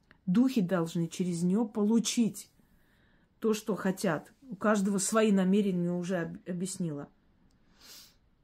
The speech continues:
И когда кто-то её отвлекает в сторону, то духи злятся.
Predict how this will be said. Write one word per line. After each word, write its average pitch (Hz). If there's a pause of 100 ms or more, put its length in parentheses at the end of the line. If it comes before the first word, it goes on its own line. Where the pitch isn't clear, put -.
(360)
И 208
когда 226
кто-то 233
её 175
отвлекает 190
в -
сторону, 156 (580)
то 196
духи 233
злятся. 180